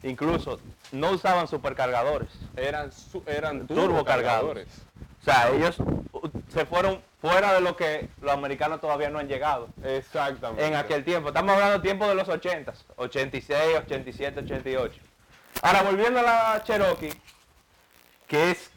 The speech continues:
Speaker 1: quien tiene el puesto ahora de la jeep-, de la jipeta más rápida del mundo, con la Trackhawk.
Speaker 2: No, pero hablemos un poco primero de la, de la S R T normal,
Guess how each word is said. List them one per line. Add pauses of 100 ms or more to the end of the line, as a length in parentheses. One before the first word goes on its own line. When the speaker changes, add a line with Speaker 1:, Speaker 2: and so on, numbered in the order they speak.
Speaker 1:
quien
tiene
el (100)
puesto
ahora
de
la
jeep-,
de
la
jipeta
más (120)
rápida
del
mundo,
con
la
Trackhawk.
Speaker 2:
No,
pero
hablemos
un
poco
primero
de
la,
de
la
S
R
T
normal,